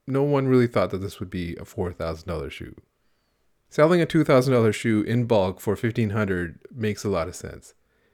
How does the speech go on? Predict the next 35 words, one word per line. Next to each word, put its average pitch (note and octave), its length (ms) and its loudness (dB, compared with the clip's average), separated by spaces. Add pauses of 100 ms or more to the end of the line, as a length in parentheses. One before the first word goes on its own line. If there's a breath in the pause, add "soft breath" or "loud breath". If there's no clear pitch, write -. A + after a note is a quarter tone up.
(220)
If C3 200 -4
they E3+ 120 8
knew D#3 160 4
the C#3+ 80 4
market A2+ 500 2
would F#2+ 180 -6
be F#2 100 -4
three G3 240 0
K, G2 420 0
I'm G2 120 -6
sure G#2 200 -2
that G2 200 -2
backdoor F2 340 -6
price - 320 -8
would F2 80 -10
have F2 80 -18
been D2 300 -12
two C#3+ 160 -2
K F2+ 440 -4
and E2 200 -12
the D2+ 40 -12
bulk E2+ 320 -8
price E2 360 -10
would F#2 100 -12
have D2+ 80 -12
been, D2 160 -12
like, C2 220 -16
two E2+ 100 -12
point - 260 -14
five - 280 -12
K C#2 180 -12
or - 100 -14
something C2+ 220 -14
like C2+ 160 -18
that. - 140 -20